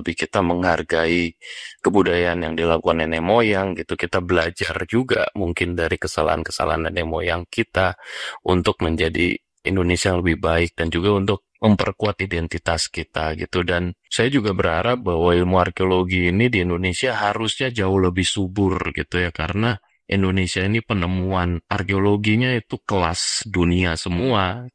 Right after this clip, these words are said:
Kalau Mbak Anda bisa lihat beberapa kali penemuan dari Indonesia, itu semuanya globally significant gitu loh. Dan sekarang di Indonesia hanya ada enam perguruan tinggi yang punya departemen arkeologi. Harusnya Indonesia tuh hampir semua,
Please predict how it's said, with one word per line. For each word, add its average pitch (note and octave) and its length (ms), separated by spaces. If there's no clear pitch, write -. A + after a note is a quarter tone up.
Kalau F2 320
Mbak F2 160
Anda F#2+ 240
bisa F2 320
lihat F2+ 320
beberapa F2 720
kali F2 320
penemuan F2 560
dari D#2 240
Indonesia, G2 640
itu - 160
semuanya F#2 800
globally F#2 400
significant F#2 800
gitu E2+ 320
loh. D#2 160
Dan F2 400
sekarang C3+ 560
di G2 160
Indonesia F2 560
hanya E2+ 400
ada E2+ 240
enam F2+ 240
perguruan F2+ 560
tinggi F#2+ 640
yang F2+ 320
punya G2 240
departemen F2 640
arkeologi. G2 640
Harusnya G#2 400
Indonesia F2+ 480
tuh B2 160
hampir F2+ 240
semua, F2 480